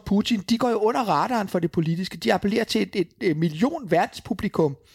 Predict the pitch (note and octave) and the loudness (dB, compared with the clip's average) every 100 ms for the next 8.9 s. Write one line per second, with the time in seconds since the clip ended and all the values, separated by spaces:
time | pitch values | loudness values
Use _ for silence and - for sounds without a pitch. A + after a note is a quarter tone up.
0 | - _ - - C3+ A3 E3 E3+ E3 A#3 | -20 _ 0 2 4 4 2 2 0 2
1 | F3+ D#3 F#3+ D3 C#3 D#3 - A3+ D#3+ C#3 | 2 2 2 0 2 0 0 2 4 4
2 | C3+ A#2 B3+ E4+ A3 F3 D3+ E3 E3 C#3+ | 0 -2 -2 0 2 2 0 -2 -2 -2
3 | D3+ D3+ C3+ C#3 A#3 C#4+ F3+ F3 E3 D#3 | 0 0 0 2 0 0 0 2 2 0
4 | - A#2+ D#3+ D#3+ - E3+ D3 F3+ D3+ D3 | -2 -2 -2 -6 -8 -2 2 4 2 0
5 | C3+ C3+ F3 - D3 B2 G3+ F3 D#3 C#3+ | 0 0 0 0 0 0 0 0 0 0
6 | E3+ D#3 E3 - - - - E3+ A3+ - | 0 0 0 -4 -10 -16 0 2 2 0
7 | A#3 G#3+ F3+ - F#3 - - - - F3 | -4 -2 -4 -2 -4 -4 -20 -18 -2 -2
8 | - B3 C#4+ C4 B3 A#3 - A#3 C4 | 0 -2 2 2 2 0 -4 -2 -4